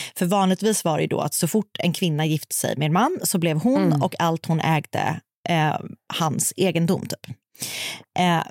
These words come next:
Speaker 1: men
Speaker 2: Mm.
Speaker 1: Adas pappa var liksom noga med att innan hon och John James Redpath ingick äktenskap så skulle det liksom vara tydligt, eh, i ett äktenskapsförord, eh, äktenskapsförord att hon fortfarande liksom styrde över sin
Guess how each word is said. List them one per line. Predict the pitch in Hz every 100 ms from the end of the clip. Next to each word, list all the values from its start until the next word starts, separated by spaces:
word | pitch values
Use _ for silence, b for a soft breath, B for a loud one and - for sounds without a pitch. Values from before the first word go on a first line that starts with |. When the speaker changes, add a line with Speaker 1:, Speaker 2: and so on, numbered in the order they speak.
| -
Speaker 1:
men | 202
Speaker 2:
Mm. | 175 139
Speaker 1:
Adas | 202 220 214
pappa | 208 - 170
var | 156 156 -
liksom | 143 170
noga | 202 202 202
med | 190 170 -
att | 147 -
innan | 214 202 202 202 -
hon | 156 202 180 175
och | 170 - 147 - -
John | 160 175 170 160
James | 139 143 139 - -
Redpath | 160 147 - 139 -
ingick | 175 151 -
äktenskap | - - 143 - - -
så | -
skulle | 160 165
det | 151
liksom | 156 156
vara | 156 160 _ _ - -
tydligt, | 233 170 175 185 - - -
eh, | 180 170 -
i | 170 156 143
ett | 147
äktenskapsförord, | - - 156 147 - - 151 - - _ - -
eh, | - 208 -
äktenskapsförord | 190 175 - 160 - 160 131 147
att | - 160
hon | - - 170 160 151 147 - _ _ -
fortfarande | 196 - 151 - - - 139 _ _ _ 165
liksom | 160
styrde | 147 - 185 170 151 147 - -
över | 170 160
sin | - -